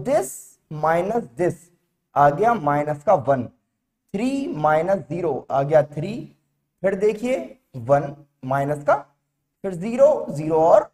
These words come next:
ज़ीरो। इस तरह से आपको सभी वैल्यूज को मल्टीप्लाई करते हुए लेकर आना है। अब क्या करना है भाई? अब आपको देखना है कि ये जो मेरा सीजे माइनस ज़ेडजे है, इसमें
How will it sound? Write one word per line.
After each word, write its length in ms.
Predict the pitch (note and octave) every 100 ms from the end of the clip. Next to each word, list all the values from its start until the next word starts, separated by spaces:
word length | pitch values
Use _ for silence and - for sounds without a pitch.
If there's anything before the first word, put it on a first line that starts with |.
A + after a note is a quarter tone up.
| -
ज़ीरो। 340 | G#2+ G#2+ F#2 - - _ _ _ _ _ _ _ _ _ _ _ _ _ _ _
इस 220 | A3 -
तरह 220 | C4 A3+
से 120 | A3+ A#3+
आपको 320 | A3+ A3+ F#4
सभी 260 | - G3+ A3+
वैल्यूज 380 | G#3 G3+ G#3
को 320 | G#3 G4+ A4 _ _ -
मल्टीप्लाई 600 | D#3+ F3+ - - A3+ C4
करते 260 | A#3 G3+ G#3+
हुए 180 | A3+ A3+
लेकर 300 | F3+ F3+ D#3+
आना 160 | B2
है। 180 | A#2+ A#2+ _ _ _ _
अब 80 | D3
क्या 160 | - F#3
करना 240 | F#3 F#3+
है 100 | F#3+
भाई? 160 | G#3+ A3+ _ _ _
अब 120 | A3+
आपको 280 | C#4 C#4 C#4+
देखना 280 | A3 G3 G3
है 160 | E3+ G#3+ - _ _ _
कि 80 | A#3+
ये 280 | A3 G#3 B3
जो 160 | C#4 D#4
मेरा 260 | C4 D4
सीजे 440 | - - A#3+ B3 D4
माइनस 340 | C#4 C#4 C#4+
ज़ेडजे 340 | A3+ G#3+ F3+ F3+
है, 160 | A2+ - _ _ _ _ _ _ _ _ _ _ _ _
इसमें 500 | C4 C#4 C#4 G#3+ B3